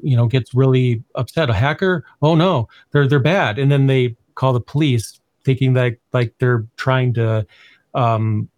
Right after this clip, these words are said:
ask for something or, you know, be a bad guy, and they're threatening without threatening, or what, I don't know what they're thinking, but either way, there's this stigma around hackers. Um, and I wanna set that record straight because, yeah, there, of course there's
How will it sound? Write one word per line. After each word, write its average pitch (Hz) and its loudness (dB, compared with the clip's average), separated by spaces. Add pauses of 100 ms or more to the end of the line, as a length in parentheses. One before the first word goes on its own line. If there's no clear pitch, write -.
(120)
ask 131 -2
for 156 0
something 160 0
or, 127 0
you 160 -2
know, 123 2
be 123 0
a 117 0
bad 127 -2
guy, 131 0
and 117 0
they're 101 -2
threatening 135 0
without 120 -2
threatening, 131 0
or 123 0 (120)
what, 139 0
I 156 -2
don't 180 2
know 151 0
what 110 -2
they're 98 -6
thinking, 98 -4
but 107 -2
either 131 0
way, 131 0 (520)
there's 131 0
this 117 -2
stigma 151 0 (120)
around 117 -2 (100)
hackers. 120 -2 (320)
Um, 120 0
and 120 0
I 123 2
wanna 131 0
set 127 -6
that 123 -2
record 117 -4
straight 160 -2
because, 117 -2
yeah, 190 0
there, 135 0
of 139 -6
course 180 -2
there's 117 -2